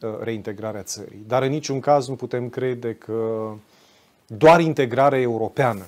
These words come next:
poate să fie cea care va conduce la, uh, succesul procesului de reintegrare. Deci acest proces este complementar.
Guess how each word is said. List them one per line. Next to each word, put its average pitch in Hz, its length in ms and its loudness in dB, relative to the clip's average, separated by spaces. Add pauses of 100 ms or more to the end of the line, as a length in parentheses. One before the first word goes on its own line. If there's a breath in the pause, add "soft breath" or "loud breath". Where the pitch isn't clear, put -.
(140)
poate 110 300 -2
să 101 160 -10
fie 107 220 -10
cea 123 240 -4
care 113 280 -6
va 110 140 -4
conduce 107 540 -10
la, 104 300 -6 (480 loud breath)
uh, 117 120 -16 (680)
succesul - 560 -8
procesului 107 540 -12
de 101 80 -14
reintegrare. 95 600 -18 (100)
Deci - 160 -20
acest - 280 -12
proces - 580 -8 (140)
este 123 480 -6
complementar. 123 880 -2